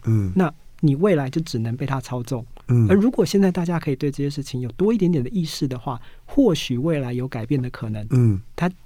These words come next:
Speaker 2: 追求的其实也就是这个未来或许有改变的可能。
Speaker 1: 嗯。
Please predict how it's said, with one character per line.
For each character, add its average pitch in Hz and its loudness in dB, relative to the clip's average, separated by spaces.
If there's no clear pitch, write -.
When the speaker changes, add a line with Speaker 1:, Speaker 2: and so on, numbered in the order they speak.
Speaker 2:
追 196 6
求 151 2
的 127 -2
其 - -6
实 156 -2
也 131 2
就 147 -4
是 147 0
这 147 -4
个 117 -8
未 180 2
来 123 -6
或 151 0
许 123 -6
有 123 -4
改 120 -6
变 123 -6
的 120 -8
可 110 -14
能。 104 -14
Speaker 1:
嗯。 117 6